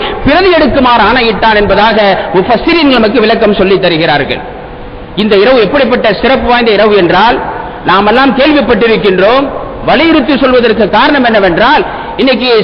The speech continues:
சில பேரு மதுஹபுகள் தேவையில்லை என்று சொல்லக்கூடியவர்கள் பராத் இரவுக்கு ஆதாரமே இல்ல.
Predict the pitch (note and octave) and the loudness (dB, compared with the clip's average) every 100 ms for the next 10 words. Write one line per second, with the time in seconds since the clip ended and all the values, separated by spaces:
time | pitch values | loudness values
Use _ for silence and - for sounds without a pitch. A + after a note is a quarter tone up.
0 | - C4 A#3 B3+ B3+ F#3+ - - B3 C#4+ | 0 0 2 2 2 0 -2 -2 0 2
1 | C4 A#3+ A3+ F3 B3+ D4 C4+ C4 B3 A#3 | 2 2 2 0 2 2 2 2 2 2
2 | G3 A3+ A3+ G#3+ G3+ F#3 F3 A#3 D4 - | 0 0 0 0 0 2 0 0 -2 -4
3 | - - - E3 A#3+ D#4 C#4 B3+ A#3+ A#3+ | -8 -14 -4 0 2 2 2 2 2 2
4 | G3+ G#3 C4 B3+ A#3 A#3+ A3+ G3+ | 2 2 2 2 2 2 0 2